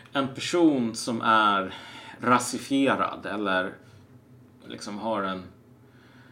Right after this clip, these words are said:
eh, eh, utomländsk bakgrund. En sån person må-, är en naturlig, eh, liksom, ett naturligt politiskt subjekt, liksom. Någon sån här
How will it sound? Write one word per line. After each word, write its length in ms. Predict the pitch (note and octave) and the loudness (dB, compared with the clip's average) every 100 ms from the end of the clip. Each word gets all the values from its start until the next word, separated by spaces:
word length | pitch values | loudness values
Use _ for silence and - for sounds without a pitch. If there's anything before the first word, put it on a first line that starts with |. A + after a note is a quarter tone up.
| - - - - - | -20 -20 -20 -14 -4
eh, 440 | G2+ F#2+ F#2+ F#2+ F#2 G#2 | 0 2 0 -2 -6 -8
eh, 60 | G#2 | -4
utomländsk 580 | D#3+ A#2+ B2 A#2 B2 G#2+ | 0 0 0 2 2 0
bakgrund. 580 | A2+ A2 - G2+ F#2+ G2 - - - - - | 0 0 0 -6 -6 -10 -12 -18 -20 -12 -6
En 80 | |
sån 240 | C3 D3+ C3+ | 0 2 2
person 340 | A#2+ C3 A2 | 0 0 2
må-, 160 | A2 A#2+ | 0 0
är 200 | A2+ G#2 | 2 2
en 180 | G#2 G#2+ | 0 -2
naturlig, 920 | G#2+ - C#3 A#2+ G#2 F#2+ F#2 F#2+ - - - - - - - - - - - | -2 0 0 2 0 -2 -4 -8 -12 -20 -20 -20 -20 -20 -20 -20 -20 -20 -12
eh, 400 | G2 F#2 F2 E2+ D#2+ - - - - - - - - - - - - - | -8 -6 -4 -6 -10 -16 -20 -20 -20 -20 -20 -20 -20 -20 -20 -20 -20 -20
liksom, 200 | - - - - - | -18 -18 -18 -18 -16
ett 160 | - | -8
naturligt 600 | C#3+ C#3+ - F#3 C#3+ C3+ - | -2 -2 2 4 4 2 -2
politiskt 400 | C3 B2+ A#2 - | -2 -2 -4 -6
subjekt, 420 | A#2+ B2+ A2+ - | 0 0 0 -6
liksom. 300 | G#2 - - | -12 -12 -10
Någon 340 | A2+ A2 A2+ | -8 -6 -6
sån 140 | A2+ A#2 | -6 -4
här 200 | F#2 | -4